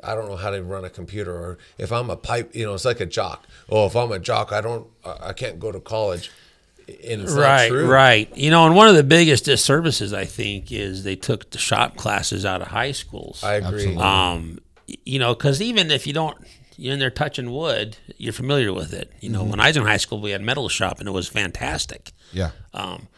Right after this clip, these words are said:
Speaker 1: We had both. We had wood and metal.
Speaker 3: Yeah.
Speaker 2: Right. Yeah. Well, but yeah, we had quite a
Speaker 1: Yeah.
Speaker 2: few, and, and at le-, at least you're exposed to it to some degree.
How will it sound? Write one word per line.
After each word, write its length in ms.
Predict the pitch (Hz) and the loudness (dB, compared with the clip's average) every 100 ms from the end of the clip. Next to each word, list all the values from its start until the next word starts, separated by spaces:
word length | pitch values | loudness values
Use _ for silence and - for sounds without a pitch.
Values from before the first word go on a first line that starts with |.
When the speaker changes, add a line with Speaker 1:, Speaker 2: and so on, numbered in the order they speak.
| - - | -20 -8
Speaker 1:
We 100 | 113 | -2
had 140 | 156 | 0
both. 340 | 123 175 139 - | 2 2 2 -4
We 120 | 110 | -2
had 180 | 113 101 | 0 0
wood 180 | 127 117 | -2 -2
and 300 | 107 165 156 | -2 -4 -6
metal. 420 | 92 92 87 90 - | -8 -8 -10 -12 -8
Speaker 3:
Yeah. 160 | 110 92 - | -6 -6 -6
Speaker 2:
Right. 180 | 143 | -4
Yeah. 200 | - 180 | 2 6
Well, 180 | 139 131 | 8 8
but 100 | 160 | 8
yeah, 160 | 196 180 | 6 6
we 120 | 165 | 4
had 180 | 160 - | 2 2
quite 200 | 175 165 | 2 4
a 40 | 170 | 2
Speaker 1:
Yeah. 60 | 165 | 2
Speaker 2:
few, 360 | 240 226 135 | 2 4 4
and, 180 | 143 139 | 4 4
and 280 | 147 131 131 | 4 4 2
at 220 | 139 151 | -2 -2
le-, 260 | 147 - 160 | -4 -6 -6
at 80 | 156 | -4
least 320 | 202 185 - | -2 -4 -4
you're 340 | 139 113 98 - | -2 -2 -4 -10
exposed 600 | 113 - - 165 185 - | -10 -10 -8 -4 -4 -4
to 120 | - 107 | -6 -6
it 140 | 101 | -8
to 80 | - | -8
some 260 | - 180 196 | -4 -2 -2
degree. 480 | 117 92 90 98 | -4 -4 -6 -8